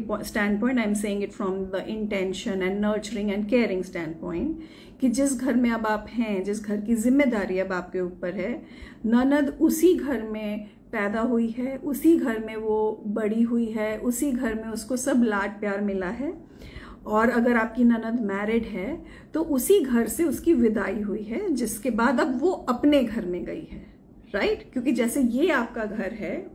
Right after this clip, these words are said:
और पहले वाला, शादी से पहले वाला आपका मायका है, similarly आपकी ननद का भी ये उसका मायका है, पर उसका अपना घर उधर ही है, ससुराल में ही है, राइट?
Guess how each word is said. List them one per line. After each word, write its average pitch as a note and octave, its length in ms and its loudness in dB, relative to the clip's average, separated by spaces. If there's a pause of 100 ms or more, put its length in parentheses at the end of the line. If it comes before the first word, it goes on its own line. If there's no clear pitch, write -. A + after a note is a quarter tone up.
और G#3 200 -2
पहले A#3+ 500 2
वाला, G3+ 280 -2
शादी G#3+ 320 -6
से A3 120 -2
पहले A3+ 320 -2
वाला A3 240 -2
आपका G#3 240 -6
मायका F#3+ 380 -6
है, A#3+ 320 -6 (340)
similarly D#4+ 640 4 (340)
आपकी - 280 0
ननद D4 340 2
का C#4 180 -2
भी D4 400 -2 (240)
ये F4 280 4
उसका E4 380 0
मायका A3+ 380 0
है, C#4 200 -2
पर E4+ 180 -2
उसका E4 240 -4
अपना C#4 440 0
घर F4 420 -2
उधर A#3 300 2
ही - 180 -6
है, - 340 -14
ससुराल G3+ 520 -2
में F3+ 200 -6
ही - 120 -6
है, - 260 -10 (440)
राइट? C#4 340 0